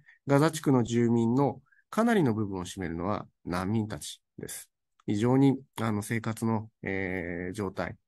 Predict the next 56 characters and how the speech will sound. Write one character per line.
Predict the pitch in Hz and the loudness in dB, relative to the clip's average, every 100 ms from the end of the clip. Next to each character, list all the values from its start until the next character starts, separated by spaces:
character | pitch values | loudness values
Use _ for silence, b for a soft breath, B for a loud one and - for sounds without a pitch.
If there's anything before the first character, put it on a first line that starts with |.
| _ - | _ -8
と | 131 | -6
し | - | -4
て | |
は | 147 | -6
苦 | - - 104 | -6 -8 -6
し | - | -6
い | 113 113 - | -6 -8 -14
立 | 104 - | -16 -14
場 | 117 | -16
に | 113 _ | -16 _
あ | - | -14
る | 92 | -14
と | - _ _ - | -16 _ _ -10
言 | 110 | -8
っ | |
て | - | -4
い | 95 | -4
い | |
で | - | -6
し | - | -14
ょ | |
う。 | - _ _ - - - - - - _ _ _ 147 | -18 _ _ -18 -16 -16 -18 -20 -20 _ _ _ 4
ガ | 202 | 6
ザ | 214 | 6
の | 165 104 | 6 4
人 | - - 113 | 0 0 0
々 | 113 92 | 0 -2
の | 87 | -2
う | 90 | -2
ち | - 92 | -2 -2
八 | - 131 160 | -2 0 2
十 | 190 | 2
パ | 190 - 175 | 0 2 4
ー | 165 | 4
セ | 180 | 0
ン | 156 | 0
ト | 110 | -2
の | 95 | -2
住 | 98 95 | -2 -2
民 | 98 | 0
が | 92 | -2
何 | 90 107 127 | 0 2 2
ら | 135 | 2
か | 110 | 0
の | 85 | -2
人 | - 92 | -4 -4
道 | 98 98 | -4 -4
支 | 123 | -4
援 | 95 | -4
に | 82 | -6
頼 | 92 95 | -6 -6
っ | 110 | -8
て | - 82 | -8 -8
生 | - | -10
活 | - - - - | -12 -14 -12 -14
を | - | -14